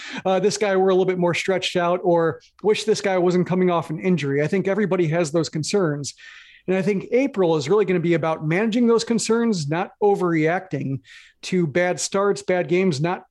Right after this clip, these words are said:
you know, I guess not throwing good money after bad when it comes to managing the bullpen to try to win games that might not be winnable or wise to go all out for in April. So that's gonna be, uh,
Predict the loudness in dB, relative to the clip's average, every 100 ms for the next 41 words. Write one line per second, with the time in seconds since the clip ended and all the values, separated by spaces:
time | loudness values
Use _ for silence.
0 | -6 0 0 -2 -4 -2 -2 0 -4 -2
1 | 0 0 2 0 0 0 0 0 -4 -2
2 | -2 -2 -2 -4 -4 -2 -2 -2 -4 0
3 | -2 0 -4 -4 -2 0 0 2 2 2
4 | 2 0 2 0 -2 -6 -2 -2 -2 -2
5 | -2 -2 -2 -2 -6 _ -20 -20 _ _
6 | 0 2 4 4 4 2 0 2 0 2
7 | 0 0 -2 2 2 2 2 2 0 -2
8 | -2 0 2 -2 0 0 2 0 2 2
9 | 2 2 2 2 0 -2 -2 2 4 4
10 | 4 4 2